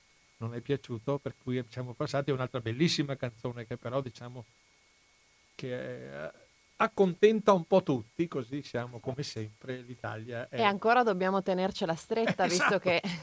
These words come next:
Speaker 2: impediscono di suonarla, di cantarla, se si
Speaker 1: Certo.
Speaker 2: fa a scuola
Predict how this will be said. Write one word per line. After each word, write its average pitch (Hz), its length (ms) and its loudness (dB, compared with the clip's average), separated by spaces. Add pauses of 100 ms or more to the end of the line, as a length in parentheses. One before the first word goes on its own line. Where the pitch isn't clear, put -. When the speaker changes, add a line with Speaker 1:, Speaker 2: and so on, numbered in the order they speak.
(440)
Speaker 2:
impediscono 214 840 4
di 190 120 0
suonarla, 214 800 8
di 180 140 0
cantarla, 208 880 8
se 196 180 -2
si - 140 -4
Speaker 1:
Certo. 190 120 0
Speaker 2:
fa 190 180 10
a 180 40 8
scuola 196 880 8